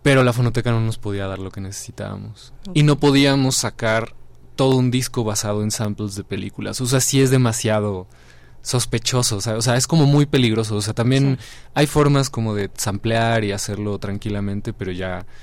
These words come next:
Speaker 1: pues, se vuelve complicado. Y casualmente, este mes sacamos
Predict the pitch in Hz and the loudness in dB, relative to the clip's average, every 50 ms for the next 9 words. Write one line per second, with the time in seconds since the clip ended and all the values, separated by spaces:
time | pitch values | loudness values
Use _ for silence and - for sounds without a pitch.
0 | - - - - - - - - - - 107 101 110 107 107 107 104 - 104 92 | -20 -20 -20 -20 -20 -20 -20 -20 -14 -10 -8 -6 -4 -2 -2 -2 -2 -4 -6 -6
1 | - 110 110 - 127 127 107 107 120 - - 135 - 135 131 151 151 151 165 170 | -6 -6 -6 -4 -4 -4 -4 -6 -6 -6 -4 -2 0 0 2 4 4 6 6 6
2 | 165 170 165 - 170 170 - - - - - - - - 147 143 - 147 147 143 | 4 4 2 2 2 2 0 -4 -12 -20 -20 -16 -8 -4 -4 -2 0 2 2 2
3 | 143 147 - - - - - - - - 127 113 123 117 117 117 117 - - | 2 0 -4 -8 -12 -18 -16 -10 -6 -6 -4 -2 0 0 0 0 -2 -4 -8